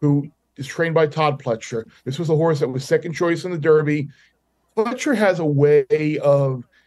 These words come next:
getting his horses to peak for this race. He's, he's based here in New York. He's won this race, I think, four times now,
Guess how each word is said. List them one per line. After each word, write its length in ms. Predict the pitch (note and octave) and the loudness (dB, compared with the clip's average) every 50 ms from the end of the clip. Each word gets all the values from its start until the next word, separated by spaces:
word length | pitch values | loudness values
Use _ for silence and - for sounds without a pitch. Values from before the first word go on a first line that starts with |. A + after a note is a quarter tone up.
| _ _ _ - | _ _ _ -2
getting 260 | D3+ D#3+ F3 F3+ E3 | -2 -2 0 -2 -2
his 160 | D#3+ D#3 C#3+ | -2 -4 -2
horses 460 | - D3 D3+ D3+ D3+ C#3+ C#3+ C#3+ C3 - - | 0 2 2 4 2 2 0 -4 -6 -6 -8
to 120 | - - | -10 -10
peak 540 | C#3 - - - - C#3+ C#3 C#3 - - - _ _ _ _ _ _ _ _ _ | -10 -12 -14 -10 -6 -6 -6 -6 -8 -12 -20 _ _ _ _ _ _ _ _ _
for 140 | - D#3+ D#3 | -2 0 0
this 260 | D#3 D#3 D3 C#3 - | 2 0 0 -2 -4
race. 460 | B2+ C3+ B2+ F2+ - - - - - - _ _ _ | -6 -8 -8 -8 -10 -14 -14 -16 -16 -18 _ _ _
He's, 260 | - A2+ G#2+ - - - | -18 -16 -16 -16 -18 -12
he's 320 | - D#3 C#3 C#3+ C3+ A#2+ | -10 -6 -4 -4 -4 -4
based 440 | - - D#3+ E3+ F#3+ - - - - | -4 -4 -4 -4 -4 -4 -6 -8 -6
here 260 | - F3+ F3 F3 F3 | -4 -2 -2 0 0
in 80 | E3+ D#3+ | -2 -2
New 60 | D#3+ | -2
York. 540 | D3+ C#3+ C#3+ D3 D3 D3+ D3 D3 D3 D3 - D3+ - _ _ _ _ | -2 0 2 4 6 6 6 4 2 -2 -10 -20 -20 _ _ _ _
He's 140 | _ _ - | _ _ -14
won 260 | A#2 A#2+ D3 D3+ D#3+ | -4 -2 0 0 0
this 220 | E3 D#3+ D3 C#3 - | -2 -4 -4 -4 -2
race, 200 | D#3 D#3 C#3+ D3 | -2 0 0 0
I 80 | D3+ | 0
think, 160 | C3 - - - | -2 -2 -6 -10
four 380 | - _ D3+ D3 D#3 D#3+ D#3+ | -10 _ -2 0 2 2 0
times 500 | D3+ - C#3 C#3+ C#3+ C#3+ C#3+ C#3 C3+ C#3+ | -2 -2 -2 0 0 0 0 0 -2 -2
now, 380 | D3 C#3+ C#3+ C#3+ D3 C#3+ C#3 | -2 0 2 2 2 2 2